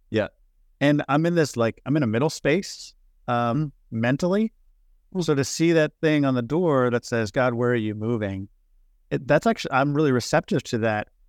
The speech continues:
Speaker 2: in those times.
Speaker 1: Good.
Speaker 2: And so that's created a new habit for me to just pause and pray that prayer dur-, on, in the habit of getting in the car, which is,
Speaker 1: Yeah.
Speaker 2: that's a habit stack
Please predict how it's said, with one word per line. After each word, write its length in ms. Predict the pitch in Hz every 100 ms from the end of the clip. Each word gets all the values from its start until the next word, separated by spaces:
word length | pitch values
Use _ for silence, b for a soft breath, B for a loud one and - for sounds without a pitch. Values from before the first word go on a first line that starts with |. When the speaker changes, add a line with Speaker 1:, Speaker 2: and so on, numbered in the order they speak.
| -
Speaker 2:
in 300 | 139 139 127
those 260 | 120 117 -
times. 720 | - 131 107 98 117 - - _ -
Speaker 1:
Good. 160 | 90 85
Speaker 2:
And 120 | 131
so 160 | 147
that's 160 | 143 131
created 400 | - 135 147 143
a 60 | 123
new 140 | 120
habit 340 | 120 117 113 -
for 100 | 117
me 100 | 117
to 120 | 107
just 160 | 107 -
pause 260 | 117 110
and 140 | 107 107
pray 180 | - 117
that 180 | 117 117 -
prayer 420 | 120 123 104 104 - _ - _ _ _ _ _ _ - 123
dur-, 220 | - 147 - 143 - _ _
on, 280 | 139 151 160 -
in 260 | 135 147
the 80 | 147
habit 360 | 117 123 120 113
of 420 | 120 113 107 101 - _ _ - _ _
getting 280 | - 120 120
in 140 | 107 107
the 80 |
car, 320 | 104 110 113 - _
which 180 | 147 135
is, 140 | 143
Speaker 1:
Yeah. 180 | 160 139 - -
Speaker 2:
that's 140 | 156
a 60 | 185
habit 260 | 175 165
stack 260 | - 170 160